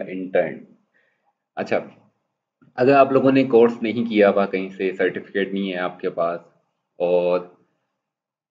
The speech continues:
आप लोगों ने YouTube से search किया हुआ है, मीन के व-, वहाँ से आपने learn किया हुआ है, तो internship आप लोगों को पहले करनी पड़ेगी। ठीक है,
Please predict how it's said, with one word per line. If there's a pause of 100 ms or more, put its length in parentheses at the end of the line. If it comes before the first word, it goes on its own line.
(220)
आप
लोगों
ने
YouTube
से
search
किया
हुआ
है,
मीन
के
व-,
वहाँ
से
आपने
learn
किया
हुआ
है, (520)
तो (680)
internship
आप
लोगों
को
पहले
करनी
पड़ेगी। (1400)
ठीक
है,